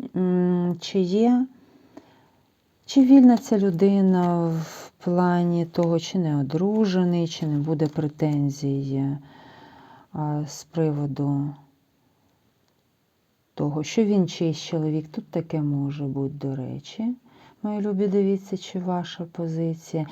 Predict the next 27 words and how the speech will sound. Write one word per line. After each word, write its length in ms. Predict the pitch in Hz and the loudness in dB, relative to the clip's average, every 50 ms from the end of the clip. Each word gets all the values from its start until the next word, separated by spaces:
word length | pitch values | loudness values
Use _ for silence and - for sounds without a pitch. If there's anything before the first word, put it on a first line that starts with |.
| - - - | -12 -8 -2
І 80 | - 208 | 0 2
в 40 | 196 | 6
будь-якому 600 | 196 247 214 202 208 202 - 208 196 196 196 190 | 6 6 6 6 2 0 2 2 2 4 4 4
випадку, 500 | 226 294 294 - 208 202 - - - 185 | 2 2 2 0 -2 -2 -2 -2 0 0
от 160 | 185 - 185 | 0 0 0
його, 160 | 185 180 - | 0 0 -2
тема 400 | - - - 220 202 190 180 170 | -4 0 2 4 4 4 4 4
його 240 | 165 165 160 170 156 | 2 2 2 0 -2
статуса, 640 | - - - - 247 277 285 - 269 - - 208 | -6 -2 0 2 2 2 2 0 -4 -2 -4 -2
вона 260 | 175 180 180 190 202 | -2 0 0 0 2
ніби 240 | 214 208 196 175 180 | 2 2 2 2 0
поперек 680 | 170 - - 185 175 - 196 185 180 175 165 156 - | 0 0 0 0 2 2 2 2 4 2 0 -2 -4
того, 400 | - - 208 220 254 269 269 254 | -6 -2 0 2 4 4 4 2
щоб 280 | 240 - - 196 160 156 | 0 0 -4 -4 -4 -2
діяти 440 | 147 160 185 196 208 214 208 - 196 | 0 2 2 2 2 0 -2 -4 -4
по 160 | - 175 165 | -2 -2 0
відношенню 540 | 156 151 156 160 170 175 - - 180 170 165 | 0 0 0 -2 -2 -2 -4 -4 -2 -2 -2
до 120 | 151 160 | -2 -2
вас 340 | 151 156 151 151 156 - - | -2 -2 -4 -4 -6 -10 -12
щиро. 420 | - - - 151 131 127 127 123 - - - - - - - - - - - - - - | -12 -8 -6 -4 -4 -4 -6 -8 -10 -12 -16 -20 -20 -20 -20 -20 -20 -20 -20 -20 -10 -2
Так, 240 | - 175 156 156 - | 0 0 0 2 0
а 100 | - 143 | -2 -2
що 300 | - - - - 226 208 | -2 -2 -2 0 0 0
це 240 | 196 - - 185 165 | 0 0 0 0 0
для 220 | 151 160 156 156 | 2 2 2 2
вас? 580 | 147 147 160 180 214 254 294 294 - - - - - _ _ _ _ _ _ _ _ _ - - - - - - - - - - _ _ _ - - - _ _ - _ _ _ _ _ _ _ _ _ _ _ _ 247 | 2 0 0 0 2 0 0 -2 -4 -12 -20 -20 -20 _ _ _ _ _ _ _ _ _ -20 -20 -20 -20 -20 -10 -8 -8 -8 -8 _ _ _ -20 -20 -20 _ _ -20 _ _ _ _ _ _ _ _ _ _ _ _ -8
Мгм. 680 | 233 185 180 175 170 151 147 160 156 147 147 147 139 | -6 -4 -4 -4 -6 -8 -8 -8 -6 -4 -4 -4 -6